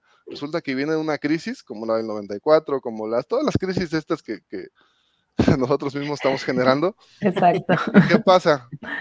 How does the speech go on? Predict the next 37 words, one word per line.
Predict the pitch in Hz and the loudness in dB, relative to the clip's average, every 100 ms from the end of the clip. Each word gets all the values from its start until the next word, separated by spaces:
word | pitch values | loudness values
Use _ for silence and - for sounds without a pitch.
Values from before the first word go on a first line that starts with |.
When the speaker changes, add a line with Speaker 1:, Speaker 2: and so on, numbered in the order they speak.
| - | -4
Speaker 1:
Ese | 143 151 190 | -4 -4 -6
ídolo | 160 175 180 160 | -4 -4 -4 -6
que | - | -6
habíamos | 135 147 160 170 | -6 -6 -8 -12
hecho | 160 165 | -14 -12
nosotros | 139 120 156 196 151 123 | -12 -12 -14 -12 -12 -8
del | 120 113 | -8 -6
dinero | 120 151 247 427 _ _ _ _ - | -6 -4 -6 -10 _ _ _ _ -10
viene | 123 139 202 - _ _ - | -6 -4 -6 -8 _ _ -20
y | |
se | - 113 | -4 -4
hace | - | -4
pedazos. | - - 92 90 - - - _ - | -10 -10 -10 -12 -16 -18 -20 _ -16
Entonces, | 113 147 151 | -8 -8 -2
ese | 185 190 214 196 | 0 0 4 6
es | 196 - - - - | 6 2 -18 -20 -20
siempre | - - 165 170 170 | -14 -4 -2 -2 -4
lo | 156 143 | -4 -4
que | 131 | -4
le | |
gusta | 120 135 - | -4 -4 -2
al | 123 | 2
ego. | 120 104 - - _ - _ _ _ | 2 -2 -10 -20 _ -20 _ _ _
Por | 131 | -2
eso | 151 175 | -2 -4
repito, | 160 165 165 135 117 _ _ | -4 -6 -4 -6 -6 _ _
es | 127 | -8
importante | 156 151 165 - 135 123 135 | -8 -8 -8 -4 -8 -6 -10
conocer | 123 104 95 110 120 - | -10 -10 -6 -4 -4 -6
el | 104 | -10
marco | 104 110 - | -8 -8 -8
metafísico | 120 107 104 - 101 113 - 117 | -10 -10 -14 -14 -16 -12 -8 -4
de | 104 | -6
un | 98 | -8
curso | 107 101 107 | -18 -14 -10
de | |
milagros, | 117 143 160 101 | -6 -4 -4 -8